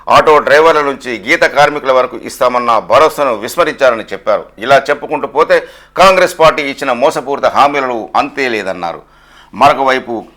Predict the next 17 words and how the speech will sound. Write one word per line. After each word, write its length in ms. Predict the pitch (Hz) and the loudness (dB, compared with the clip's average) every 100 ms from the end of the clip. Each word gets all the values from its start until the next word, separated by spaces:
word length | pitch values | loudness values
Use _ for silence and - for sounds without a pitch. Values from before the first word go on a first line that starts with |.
| - | -10
అంబేద్కర్ను 720 | 92 127 151 151 139 131 120 117 | -4 0 0 0 -2 -2 -2 -2
అన్నింట 380 | 143 147 107 | -2 -4 -2
ద్వేషించిన 640 | 123 95 120 143 131 131 113 | -4 -2 -4 -4 -6 -10 -12
చరిత్ర 440 | - 131 147 123 | -8 -10 -8 -8
కాంగ్రెస్ 600 | - 117 139 131 120 - | -6 -2 -2 -4 -10 -6
పార్టీది 440 | 101 98 104 95 - | -6 -6 -10 -14 -12
అని 360 | 87 90 82 82 _ _ _ - | -14 -14 -18 -20 _ _ _ -8
కేంద్ర 320 | 110 120 113 | -8 -4 -6
మంత్రి 340 | 104 95 98 | -6 -14 -18
కిషన్ 340 | 92 107 110 98 | -18 -14 -12 -10
రెడ్డి 300 | 95 90 85 - | -12 -14 -12 -4
ఫైర్ 200 | 123 113 | -2 -2
అయ్యారు. 320 | 101 98 78 _ _ _ _ _ - | -4 -4 -8 _ _ _ _ _ -10
ఎన్నికల్లో 520 | 135 160 156 151 143 | -6 -2 0 2 0
అంబేద్కర్కు 680 | 123 139 147 147 156 131 139 | 0 0 -2 0 -4 -4 -6
వ్యతిరేకంగా 840 | 113 120 143 156 156 147 139 113 90 - _ - | -6 -4 -2 -2 -2 0 2 2 -2 -14 _ -14
సదోబా 760 | - 127 160 143 147 135 113 | -6 0 2 4 6 6 2